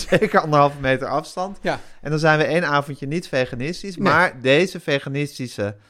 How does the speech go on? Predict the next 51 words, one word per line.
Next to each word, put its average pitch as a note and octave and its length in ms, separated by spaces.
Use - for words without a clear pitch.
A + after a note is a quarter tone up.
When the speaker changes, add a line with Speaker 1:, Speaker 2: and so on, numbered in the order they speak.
Speaker 1:
eh, G#2 580
shawarma A#2+ 500
van A2 180
de G#2+ 60
Vegan G#2 400
Junk A#2+ 420
Speaker 2:
Ja, D#3 180
dit C#3+ 140
is, E3 100
dit F3+ 100
is, C3+ 60
Speaker 1:
Bar, C3+ 320
Speaker 2:
dit, B2+ 100
ja, C3+ 60
dit, - 100
Speaker 1:
whatever. D#3 220
Speaker 2:
dus F3 120
dit D#3+ 160
heet F#3 220
dan E3 180
iets - 180
vegan E3+ 380
stir, D#3+ 560
maar D#3+ 180
het D#3+ 120
is D3+ 160
eigenlijk F3+ 240
van E3 100
de D3+ 60
Vegan C#3+ 300
Junk D3+ 260
Food F3 180
Bar, F3 160
die F3 100
hier D#3 160
ergens C#3 320
in C3+ 160
Amsterdam-Oost C3 600
Speaker 1:
Ja. B2 120
Speaker 2:
zit. - 220
En D3+ 100
dan D3+ 100
kan D#3 140
je D#3 60
dus D3 180
alles D#3 320
geweldig C#3 400
ook C#3+ 200
Speaker 1:
Ja, C#3+ 160
ik - 80
vond - 80